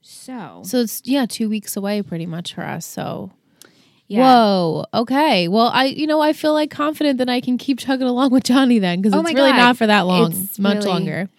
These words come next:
Speaker 1: Yeah.
Speaker 2: Cool.
Speaker 1: And, like, with the school photo house they have at Marissa.
Speaker 2: Oh, that made me so sad.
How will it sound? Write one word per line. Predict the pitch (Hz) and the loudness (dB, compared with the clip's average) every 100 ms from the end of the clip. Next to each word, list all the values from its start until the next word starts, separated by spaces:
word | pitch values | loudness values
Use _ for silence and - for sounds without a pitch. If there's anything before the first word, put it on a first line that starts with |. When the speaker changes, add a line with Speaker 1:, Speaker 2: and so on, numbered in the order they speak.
| _ | _
Speaker 1:
Yeah. | 185 160 135 175 _ _ _ - | -10 -10 -12 -18 _ _ _ -10
Speaker 2:
Cool. | 208 160 190 - _ - | -6 -6 -6 -12 _ -8
Speaker 1:
And, | 214 214 214 202 196 190 - _ _ _ _ _ _ _ _ - | -2 0 0 0 0 -2 -6 _ _ _ _ _ _ _ _ -6
like, | 202 - | -6 -6
with | - | -12
the | 170 | -16
school | - 165 | -14 -14
photo | 165 160 165 | -10 -8 -8
house | 175 180 | -10 -16
they | - | -16
have | 196 190 | -14 -14
at | - | -10
Marissa. | 190 185 - 202 | -10 -10 -6 0
Speaker 2:
Oh, | 220 208 | 2 2
that | 202 190 - | 2 0 -4
made | 214 214 208 | -4 0 0
me | 208 208 | 0 -2
so | 180 - 208 196 | -4 -6 -4 -2
sad. | 202 131 95 82 196 | -2 -4 -8 -8 -12